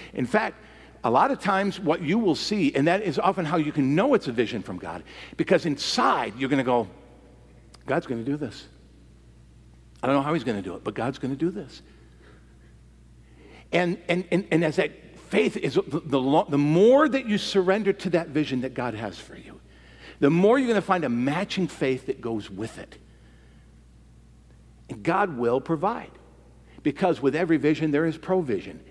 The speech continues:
in every way. We'll talk a little more about that. The faith is believing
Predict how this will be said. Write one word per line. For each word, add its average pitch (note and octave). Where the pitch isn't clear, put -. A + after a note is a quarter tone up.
in C3+
every C#3
way. B2+
We'll B2
talk C3+
a -
little B2
more A2+
about G2+
that. A#2+
The -
faith A#3
is A3
believing C3+